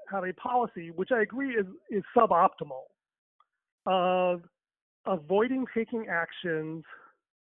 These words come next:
that, um, for lack of a better word, um, would trouble my soul. And so I,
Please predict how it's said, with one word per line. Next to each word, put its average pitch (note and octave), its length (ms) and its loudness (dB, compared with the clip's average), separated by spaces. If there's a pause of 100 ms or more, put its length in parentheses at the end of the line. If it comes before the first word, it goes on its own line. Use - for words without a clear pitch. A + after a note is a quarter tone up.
(760)
that, E3+ 500 2 (960)
um, D3 640 -6 (1160)
for G3 100 2
lack F#3 200 4
of G#3 100 0
a D#3 40 -8
better F3 180 2
word, E3 460 2 (400)
um, D3+ 500 -2 (260)
would F3+ 160 -2
trouble F3+ 300 4
my D#3 160 2 (120)
soul. C3 320 -6 (1500)
And E3 340 0
so F3+ 520 8 (480)
I, E3+ 840 0